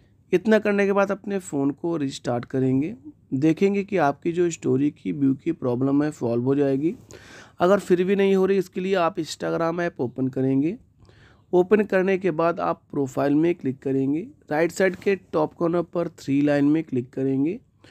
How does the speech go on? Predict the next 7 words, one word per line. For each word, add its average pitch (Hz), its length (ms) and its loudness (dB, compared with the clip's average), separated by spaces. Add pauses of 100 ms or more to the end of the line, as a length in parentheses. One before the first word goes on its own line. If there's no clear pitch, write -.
(400)
ऊपर 185 340 4
settings 175 560 0
and 180 180 0
privacy 135 640 0
में 175 180 0
क्लिक 131 240 -4
करेंगे। 131 520 0